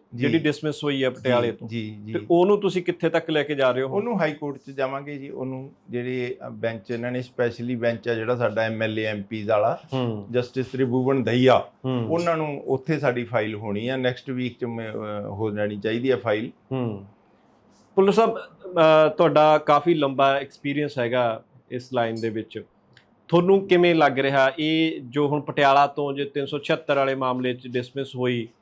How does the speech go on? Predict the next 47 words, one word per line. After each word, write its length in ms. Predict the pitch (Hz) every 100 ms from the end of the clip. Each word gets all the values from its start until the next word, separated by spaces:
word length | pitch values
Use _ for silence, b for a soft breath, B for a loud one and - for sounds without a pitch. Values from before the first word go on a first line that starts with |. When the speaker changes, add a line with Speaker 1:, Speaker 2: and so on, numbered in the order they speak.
| _ _ -
Speaker 2:
ਤਾਂ 120 | 160
ਹਾਈ 280 | 151 147 165
ਕੋਰਟ 260 | 175 175
ਦੇ 120 | 170 185
ਵਿੱਚ 180 | 175
ਜਾ 200 | 165 165
ਕੇ 140 | 165 170
ਕਿੰਨੀ 320 | 170 160 165
ਕੁ 80 | 165
ਰਾਹਤ 300 | 147 147 147
ਮਿਲ 160 | 139
ਸਕਦੀ 380 | 127 127 110 101
ਹੈ? 60 | - _ _ _ -
Speaker 1:
ਦੇਖੋ 240 | 156 156 185
ਰਾਓ 160 | 180
ਜੀ, 360 | 180 208 202 196 _ - 160
ਅੱਜ 160 | 170
ਇੱਕ 200 | 180 180
ਬੜਾ 220 | 165 156
ਇਤਿਹਾਸਕ 480 | 165 180 156 - -
ਦਿਨ 220 | 151 160
ਇਸ 160 | 151 143
ਕਰਕੇ 380 | - 151 151 170
ਵੀ 120 | 165
ਅਸੀਂ 160 | 156 147
ਗਿਣਦੇ 360 | 135 131 143
ਹਾਂ 100 | 151
ਵੀ 320 | 160 170 175 - -
ਇੱਕ 180 | 156 170
ਬੜੇ 300 | 135 139 151
ਚਿਰ 260 | 151 151
ਦਾ 520 | 143 147 143 143 160 b b b _ -
ਟੈਰਰ 400 | 156 151 170 160
ਸੀ 260 | - 139
ਵੀ 240 | 143 160 156 - _ _ 135
ਐਮ 200 | 143 147
ਐਲ 180 | 147
ਏ 60 | 151
ਤੇ 140 | 151
ਪਤਾ 360 | 156 - 156 170
ਨਹੀਂ 160 | 165 160
ਕਿੰਨੀਆਂ 400 | 156 147 147 147
ਕੁ 80 |
ਐਫ 200 | 131 -
ਆਈ 180 | 123 110
ਆਰਜ਼ 280 | 101 95 98
ਨੇ। 180 | 92